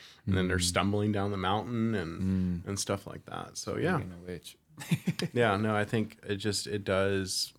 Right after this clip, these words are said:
Speaker 1: help them realize, like, no, there is those, those, those actions I'm taking not only affect myself, but affect others. Even we talk about paddling boats, people in recovery.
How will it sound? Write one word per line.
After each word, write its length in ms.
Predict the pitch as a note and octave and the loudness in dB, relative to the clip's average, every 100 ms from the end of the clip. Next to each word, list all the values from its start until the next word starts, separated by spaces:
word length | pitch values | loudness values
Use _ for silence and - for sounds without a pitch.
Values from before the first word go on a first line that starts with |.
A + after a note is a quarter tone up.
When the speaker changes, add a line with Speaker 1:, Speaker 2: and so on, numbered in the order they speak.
| - - | -8 -2
Speaker 1:
help 200 | G2+ - | -2 -2
them 260 | G2 G2 | -4 -4
realize, 380 | G2+ F2+ E2+ - | 0 0 0 -4
like, 140 | - - | -10 -6
no, 140 | B2+ | -2
there 160 | G#2+ C#2 | -2 -2
is 480 | - A#2 A2 - - - _ _ | -2 -2 -2 -4 -6 -14 _ _
those, 360 | G#2 G2 F#2+ F#2+ | 2 4 4 2
those, 320 | A2 G#2 - - - _ | 4 4 2 -8 -20 _
those 180 | B2 A2+ - | -2 0 4
actions 400 | F#2+ - A2 F#2 | 2 2 -4 -6
I'm 80 | |
taking 480 | F#2+ D#2 - F2+ F2+ - _ _ - | -6 -10 -8 -8 -8 -12 _ _ 2
not 120 | A2 | 4
only 160 | A2+ G#2 | 6 2
affect 340 | G2 G2+ - | 2 -2 0
myself, 600 | G#2 G#2 G#2 G#2 A2 - - | -4 0 4 4 0 -8 -10
but 120 | - F#2+ | -6 -2
affect 240 | G2+ F#2+ | -2 0
others. 240 | G2 G2+ A#2+ | 2 2 2
Even 380 | A2+ A2 G#2+ - - - | 2 2 0 -6 -12 -8
we 60 | A2+ | 2
talk 160 | A#2 | 4
about 220 | G#2+ G2 - | 6 2 2
paddling 640 | - G2 G2 G2 G2 F#2+ G2 - | 2 4 4 2 0 -2 -6 -18
boats, 380 | - G2 F#2 E2 | -8 -2 -2 0
people 260 | - B2 B2 | 2 2 4
in 80 | G2+ | 2
recovery. 560 | F#2+ G2 F#2 F2 F2 | 4 2 4 2 -2